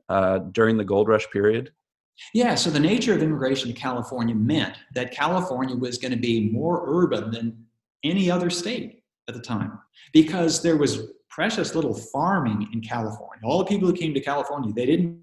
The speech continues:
Speaker 2: come to plant farms. They came to dig gold. And so they would pour into San Francisco,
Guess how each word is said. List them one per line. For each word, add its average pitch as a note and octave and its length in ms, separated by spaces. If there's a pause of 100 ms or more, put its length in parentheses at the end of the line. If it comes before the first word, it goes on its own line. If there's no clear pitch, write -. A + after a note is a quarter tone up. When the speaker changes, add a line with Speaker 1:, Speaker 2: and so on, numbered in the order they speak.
Speaker 2:
come E3+ 160
to E3 60
plant D3 340
farms. D#3 460 (220)
They A#2+ 120
came C#3 300
to B2+ 180
dig A#2 220
gold. E3+ 380 (680)
And C3 140
so A#2 520 (100)
they C3 100
would B2+ 360 (1080)
pour G3 220
into C3 440
San D3 220
Francisco, - 680